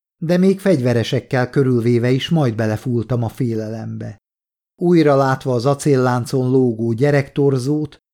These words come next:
a megnyúzott combot és kart, legszívesebben örökre behunytam volna a szemem.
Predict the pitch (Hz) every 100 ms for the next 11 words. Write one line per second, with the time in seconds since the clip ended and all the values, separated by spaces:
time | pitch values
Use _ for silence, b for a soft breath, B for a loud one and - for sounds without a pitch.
0 | _ _ 127 143 135 135 127 110 110 -
1 | - 147 147 143 139 107 - - 135 139
2 | 139 - _ _ _ 151 185 185 175 147
3 | 139 147 127 139 147 160 - _ _ 170
4 | 147 117 120 117 107 120 110 123 117 113
5 | 113 107 110 101 - 113 113 110